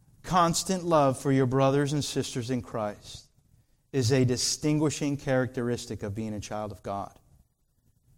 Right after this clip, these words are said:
This love is only produced by true conversion. A love that goes beyond speech, but is shown indeed in truth.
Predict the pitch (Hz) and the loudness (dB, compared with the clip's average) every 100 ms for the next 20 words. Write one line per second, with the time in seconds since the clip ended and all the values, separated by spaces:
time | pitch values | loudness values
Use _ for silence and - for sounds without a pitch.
0 | _ _ _ _ _ _ 135 143 - 147 | _ _ _ _ _ _ 0 2 6 6
1 | 147 175 165 147 123 - 160 165 170 170 | 6 4 -2 -2 -2 0 2 4 4 2
2 | - 170 151 123 - - - - 120 117 | 2 4 6 6 2 -4 -10 -6 2 2
3 | 104 - 139 135 135 131 139 123 123 107 | 2 2 4 6 4 2 0 4 4 2
4 | 113 92 - - - _ _ _ _ _ | -2 -8 -16 -20 -20 _ _ _ _ _
5 | _ _ _ _ - _ _ _ _ - | _ _ _ _ -20 _ _ _ _ 0
6 | 135 143 156 151 135 127 - - _ _ | 6 8 8 6 4 2 -4 -20 _ _
7 | - 139 143 131 139 131 139 135 - - | 2 6 6 6 4 6 6 4 0 -4
8 | 90 - - - - _ _ _ _ _ | -8 -8 -10 -12 -18 _ _ _ _ _
9 | _ _ _ _ - - - _ _ _ | _ _ _ _ -20 -20 -20 _ _ _
10 | 123 113 - 139 123 110 98 117 113 101 | -4 0 2 2 2 2 0 0 0 -2
11 | 95 - 110 87 - | -6 -4 -4 -6 -12